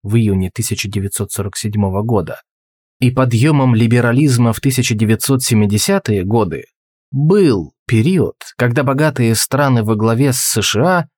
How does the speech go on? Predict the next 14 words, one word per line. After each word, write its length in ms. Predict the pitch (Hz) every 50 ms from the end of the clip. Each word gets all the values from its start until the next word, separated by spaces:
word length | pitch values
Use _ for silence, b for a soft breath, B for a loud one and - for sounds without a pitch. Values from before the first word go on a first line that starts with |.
| _ _ _ -
не 260 | 147 185 214 220 214
вели 480 | 185 196 208 202 202 202 226 220 175
себя, 600 | 127 - - 113 101 107 156 185 190 180 175 160 - _ _
как 280 | - - 117 110 98 101
злые 340 | 101 98 110 110 107 104 101
самаритяне, 920 | - - - 104 104 104 101 110 107 - - 143 127 107 90 69 60 - - - _ _ _ _ _ _
о 140 | - 196 -
чем 340 | - - - 190 190 180 180
я 180 | 170 175 160
и 60 | 156
говорил 580 | 147 151 151 143 151 147 147 147 143 139 131 127
во 200 | 127 101 117 196
второй 420 | 98 - - 113 104 104 98 98 95
главе. 580 | 92 92 92 90 87 90 87 85 82 - -